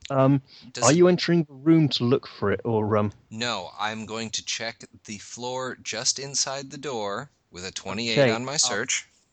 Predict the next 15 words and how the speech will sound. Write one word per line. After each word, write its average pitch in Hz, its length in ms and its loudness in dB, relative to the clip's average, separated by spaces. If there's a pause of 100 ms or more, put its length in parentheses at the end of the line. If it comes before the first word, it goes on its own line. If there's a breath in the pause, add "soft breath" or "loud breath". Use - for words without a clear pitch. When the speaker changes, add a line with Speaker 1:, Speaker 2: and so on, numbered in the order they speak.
(460)
Speaker 1:
would 135 500 2
you 156 200 2
like 147 340 -2
to - 140 -8
use 123 280 0
luck 120 300 -4
on 95 120 -4
that 95 160 -4
one? 104 220 -6
It 95 160 -8
needs 120 280 0
a 110 40 0
little 117 400 2
bit 113 200 -2
more. 104 320 -2